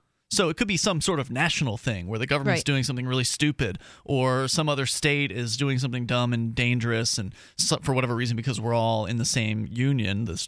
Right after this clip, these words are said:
Speaker 1: all the states are in the same union, that those of us in this political designation, New Hampshire, are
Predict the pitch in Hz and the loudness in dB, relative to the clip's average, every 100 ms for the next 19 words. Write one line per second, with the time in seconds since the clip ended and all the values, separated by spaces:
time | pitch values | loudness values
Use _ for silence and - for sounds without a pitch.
0 | - 117 113 - 123 - 110 101 - 107 | -4 -2 0 0 0 2 -2 -2 -2 -2
1 | 107 139 135 90 110 - - - 98 - | 0 0 0 -2 -6 -12 -20 -4 -4 -4
2 | - _ _ - 131 123 123 110 113 104 | -14 _ _ 0 2 2 2 0 0 0
3 | 113 151 - 131 - 117 120 113 110 107 | 0 0 0 -2 -4 -6 -4 -4 -2 -2
4 | 98 117 113 113 160 160 107 127 117 107 | -2 0 0 2 0 0 -4 -2 -2 -4